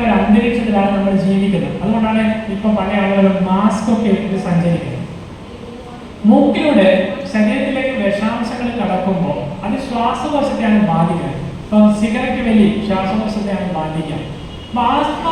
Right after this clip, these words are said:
വലിവൊക്കെ വന്ന ആളുകൾക്ക് ഡോക്ടർമാർ സജസ്റ്റ് ചെയ്യുന്ന ഒരു സാധനമാണ് ഇൻഹേലർ.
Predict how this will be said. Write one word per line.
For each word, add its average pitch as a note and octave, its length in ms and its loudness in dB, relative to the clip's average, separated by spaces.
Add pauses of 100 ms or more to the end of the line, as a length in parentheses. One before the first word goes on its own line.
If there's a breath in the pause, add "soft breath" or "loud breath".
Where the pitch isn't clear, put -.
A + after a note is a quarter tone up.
(160)
വലിവൊക്കെ B3+ 560 2
വന്ന G#3+ 220 4 (160)
ആളുകൾക്ക് E3+ 520 0 (480)
ഡോക്ടർമാർ D4 600 2 (120)
സജസ്റ്റ് G#3+ 340 0
ചെയ്യുന്ന A3+ 240 0
ഒരു G#3 160 0
സാധനമാണ് F3 580 -2 (560)
ഇൻഹേലർ. B3+ 400 -2